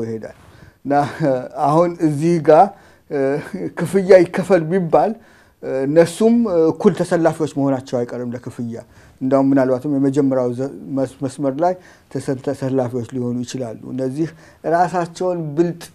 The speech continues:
አድርገው ሊገምቱ ይችላሉ። ሌላው ሰው ሲሸከም፣ ሌላው ሰው ሲለፋ፣ ሌላው ሰው መከራውን ሲቀበል፣ እ፣ እነሱ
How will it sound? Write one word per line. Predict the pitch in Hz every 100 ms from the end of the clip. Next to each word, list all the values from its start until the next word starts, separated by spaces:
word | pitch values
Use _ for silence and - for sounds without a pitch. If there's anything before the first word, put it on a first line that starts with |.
| -
አድርገው | 147 143 139 139 139
ሊገምቱ | 131 135 135 131
ይችላሉ። | 120 127 113 101 131 139
ሌላው | 131 131
ሰው | - 139
ሲሸከም፣ | - - - 269 156
ሌላው | 143 135
ሰው | 123 127
ሲለፋ፣ | 160 143 - 156 - - - - _
ሌላው | 147 160 160
ሰው | 175
መከራውን | 180 - 185 175 170
ሲቀበል፣ | 170 175 160 151 208 226 - - - -
እ፣ | 139 143 220 156 147 -
እነሱ | 143 151 147